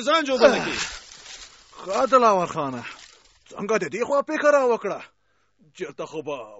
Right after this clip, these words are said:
Speaker 2: په کوم ښکار مار پسې نه یې راوتی؟
Speaker 1: نه بابا، ښکار چېرته دی؟ خو د کلي ځوانانو غم تر دې ځایه را رسولی.
Speaker 2: د کلي د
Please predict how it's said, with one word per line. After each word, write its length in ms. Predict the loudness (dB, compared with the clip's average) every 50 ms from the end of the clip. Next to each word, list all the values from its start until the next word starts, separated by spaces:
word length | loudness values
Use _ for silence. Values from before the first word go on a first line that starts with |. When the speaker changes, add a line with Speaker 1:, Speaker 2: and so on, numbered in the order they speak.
| -18 _
Speaker 2:
په 80 | -18 -18
کوم 160 | -16 -18 -20 -20
ښکار 280 | -14 -10 -6 -4 -4 -4 -4 -6
مار 140 | -6 -6 -6 -4
پسې 200 | -6 -6 -6 -8 -6 -6
نه 60 | -4 -2
یې 80 | 0 0 2
راوتی؟ 400 | 2 2 0 0 -2 -4 -10 -12 -18 _ _ -16 -12 -10 -8 -4 0
Speaker 1:
نه 100 | 0 2
بابا، 460 | 4 4 2 4 4 4 4 4 2 0
ښکار 360 | -4 -6 -2 2 4 4 4 4
چېرته 240 | 2 0 -2 -2 -8 -10 -10
دی؟ 120 | -14 -16 -20 _ _ _ _ _ _ _ _ _ _ _ _ _ _
خو 120 | _ -20
د 180 | -20 -20 -18 -16
کلي 200 | -14 -10 -10 -10 -8 -6
ځوانانو 440 | -6 -6 -2 -2 -2 -2 -4 -4 -2
غم 120 | -2 -4 -2
تر 160 | -4 -4 0
دې 140 | 0 2 4 6
ځایه 140 | 6 6 6 4
را 40 | 2 0
رسولی. 400 | -4 -6 -6 -8 -10 -12 -12 -16 _ _ _ _ _ _ _ _ _ _ _
Speaker 2:
د 40 | _ _ _ _ -10
کلي 260 | -8 -8 -8 -8 -4
د 100 | -2